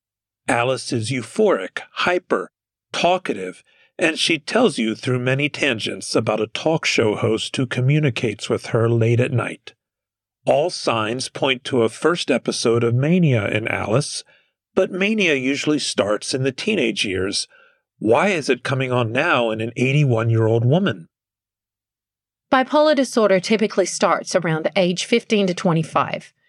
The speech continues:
Speaker 2: So when you see it start in later life, especially in someone with no history of mood problems, you have to wonder if something else is causing it.
Speaker 1: In older adults, mania is much more likely to have a physical cause,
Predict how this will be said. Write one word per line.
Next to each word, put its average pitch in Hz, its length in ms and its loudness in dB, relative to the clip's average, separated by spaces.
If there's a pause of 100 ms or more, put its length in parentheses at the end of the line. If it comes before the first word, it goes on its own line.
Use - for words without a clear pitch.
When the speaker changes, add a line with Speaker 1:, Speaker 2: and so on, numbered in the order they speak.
(340)
Speaker 2:
So - 160 0
when 214 180 0
you 196 80 0
see 254 280 0
it 247 100 -2
start 185 320 0
in 175 100 0
later 170 220 2
life, 208 500 0
especially 190 600 0
in 180 80 -4
someone 185 280 0
with 165 140 2
no 196 280 2
history 185 440 0
of 160 80 -2
mood 220 240 2
problems, 147 480 -4 (340)
you 196 120 2
have 247 260 0
to 269 100 0
wonder 226 440 2
if 170 100 0
something 180 420 0
else 160 220 0
is - 80 -4
causing 147 440 0
it. - 200 -8 (1500)
Speaker 1:
In 135 260 0
older 147 400 2
adults, 104 580 -2 (120)
mania 156 420 -2
is 135 240 0
much 135 340 -2
more 170 160 4
likely 120 420 0
to 117 100 0
have 156 340 0
a 131 80 2
physical 127 540 0
cause, 104 600 -2